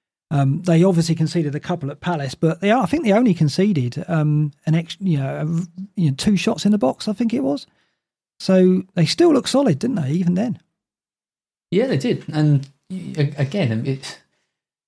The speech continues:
Speaker 2: m-, yeah, I mean, I di-, didn't think they had it in them. <laughs> I just didn't think Moyes would, would be able to get them so well drilled. And,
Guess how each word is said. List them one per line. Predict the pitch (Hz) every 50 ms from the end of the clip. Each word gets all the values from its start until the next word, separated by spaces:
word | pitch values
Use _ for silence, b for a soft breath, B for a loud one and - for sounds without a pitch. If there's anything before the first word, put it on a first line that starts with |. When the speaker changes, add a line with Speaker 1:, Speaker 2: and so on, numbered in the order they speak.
| _ _ _ _ -
Speaker 2:
m-, | 151 139 147 165 -
yeah, | 170 180 185 190 196 180 143 107 -
I | - 151
mean, | 135 147 151 151 151 151 - - _ _ _ _ _ _ _ _ -
I | 165 175
di-, | 185 - 208
didn't | 196 - - 220 220 196 180
think | - - 208 196 196 190 196 -
they | 175 180 175 180 180 180 - -
had | - 190 - - 214 -
it | -
in | 233 185
them. | 117 110 127
<laughs> | 139 135 - - - - - 208 190 - - 220 175 156 - B B B B B 196 180 - -
I | 226 190
just | 208 196 -
didn't | - 196 196 190 190
think | - 196 185 180 175
Moyes | 160 170 180 180 175 175 160 170
would, | 180 175 165 170 -
would | 165 160 151
be | - 180 175
able | 180 180 175 160 156
to | - 160
get | 151 - 175 - 160
them | 147 147 143
so | 143 - - 151 151
well | 147 147 156 156 147
drilled. | 135 139 170 175 175 151 123 113 117
And, | 120 117 117 117 120